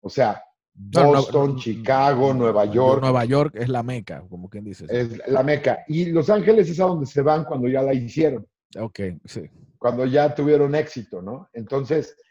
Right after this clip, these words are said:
Speaker 1: pero lo que te iba a decir de Jesús es que él organizó un show que se llama, eh, The Comedy Trifecta, donde son tres comediantes, que son Jesús, Fabricio Copano, y alguien más, se me está olvidando,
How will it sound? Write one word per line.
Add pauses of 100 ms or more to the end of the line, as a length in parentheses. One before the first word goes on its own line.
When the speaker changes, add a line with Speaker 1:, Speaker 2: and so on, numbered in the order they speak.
(180)
Speaker 1:
pero
lo
que
te
iba
a
decir
de
Jesús
es
que
él (600)
organizó
un
show
que
se
llama,
eh,
The
Comedy
Trifecta, (640)
donde
son (240)
tres
comediantes,
que
son
Jesús, (500)
Fabricio
Copano, (100)
y
alguien
más,
se
me
está
olvidando,